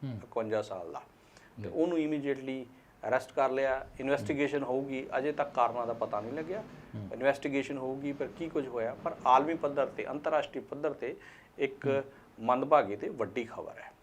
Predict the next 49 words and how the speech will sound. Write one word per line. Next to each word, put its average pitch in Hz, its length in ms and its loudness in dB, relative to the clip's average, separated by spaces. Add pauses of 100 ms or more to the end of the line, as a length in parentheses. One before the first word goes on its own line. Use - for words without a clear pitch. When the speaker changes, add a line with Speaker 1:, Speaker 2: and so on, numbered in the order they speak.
(140)
Speaker 1:
ਜੀ, 98 100 -10 (540)
ਜੀ 98 100 -8
ਵਰਿੰਦਰ - 280 -12
ਜੀ। 78 60 -20 (800)
ਅ, 131 80 4
ਜੀ 147 160 4
ਵਰਿੰਦਰ 151 300 2
ਜੀ, 156 220 2 (220)
ਅਹਿਮ 127 180 0
ਮੁੱਦਿਆਂ 117 300 0
ਤੇ 117 100 -2
ਵਿਚਾਰ 104 320 -2
ਚਰਚਾ 110 280 -6
ਕਰਨ 104 220 -6
ਦੇ 107 80 -4
ਲਈ 104 120 -2
ਤੁਹਾਡਾ 98 300 -2
ਬਹੁਤ 98 240 -4
ਬਹੁਤ 107 220 -4
ਧੰਨਵਾਦ। 104 340 -4
ਸੋ 135 160 0
ਇਹ 135 60 4
ਸਨ 127 200 -2
ਸਾਡੇ 117 260 0
ਨਾਲ 127 280 2 (280)
ਸੀਨੀਅਰ 180 340 4
ਜਰਨਲਿਸਟ 143 500 4
ਜਿਨ੍ਹਾਂ 127 360 2
ਨੇ 120 60 0
ਵਿਚਾਰ 117 320 0
ਚਰਚਾ 123 300 -6
ਕੀਤੀ। 131 280 -2
ਅਗਲੀ 120 160 2
ਵਾਰੀ 117 180 2
ਫਿਰ 160 200 2
ਹਾਜ਼ਰ 127 300 0
ਹੋਵਾਂਗੇ 127 400 2 (360)
ਭਗਤੀ 156 260 4
ਸਿਆਸਤ 147 360 6
ਦਾ 135 160 2
ਨਵਾਂ 117 240 2
ਪ੍ਰੋਗਰਾਮ 110 440 -2
ਲੈ 104 100 0
ਕੇ। 120 160 -4
ਤਦ 107 160 -2
ਤੱਕ 104 200 -8
ਲਈ 107 100 -4
ਦਿਓ 104 160 -4
ਇਜਾਜ਼ਤ। 113 460 -2